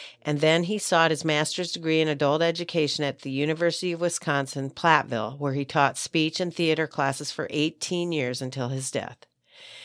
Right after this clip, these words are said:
He enjoyed helping people find their voice, and he often brought home interesting stories or lessons from the speeches his students gave.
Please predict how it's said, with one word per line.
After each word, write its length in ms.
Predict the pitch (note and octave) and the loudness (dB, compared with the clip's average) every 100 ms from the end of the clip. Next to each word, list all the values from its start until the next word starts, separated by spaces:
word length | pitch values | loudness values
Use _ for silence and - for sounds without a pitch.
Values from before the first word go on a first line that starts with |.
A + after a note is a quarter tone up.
| - - | -20 -4
He 140 | F#3 F3+ | 0 2
enjoyed 400 | E3+ E3+ F3 F#3+ | 4 6 6 6
helping 320 | F#3 F#3 G3 | 4 2 0
people 240 | G3 F3+ | -2 -2
find 320 | E3+ D#3+ E3 | 0 2 2
their 140 | F3 F3 | 2 2
voice, 520 | E3 C#3+ C#3 C#3 - - - - | 2 2 2 -2 -10 -14 -20 -6
and 140 | C#3+ | -2
he 80 | C#3+ | 2
often 400 | B2+ C3+ D3+ F#3+ | 6 6 6 0
brought 280 | D#3+ D3+ D3+ | 4 4 4
home 440 | D3 D#3 D3+ D3 - | 0 -2 0 -2 -4
interesting 560 | D#3+ D#3+ F3+ - F#3+ | -4 -4 -4 -2 -4
stories 640 | - - F3 E3 E3 E3+ E3 | -2 2 2 4 2 -2 -4
or 100 | E3 | -2
lessons 520 | D#3+ D3 - D#3 C#3+ | 0 0 -2 -6 -6
from 180 | E3 D3+ | -4 -4
the 80 | |
speeches 680 | C3 - F#3 F3+ F3 F3 E3+ | -4 -4 -2 0 -2 -2 -2
his 200 | - E3 | -2 0
students 520 | - - C#3+ C#3 D3+ - | -2 -2 -2 -2 -4 0
gave. 500 | F3+ D3 D#2+ - | 2 2 0 -6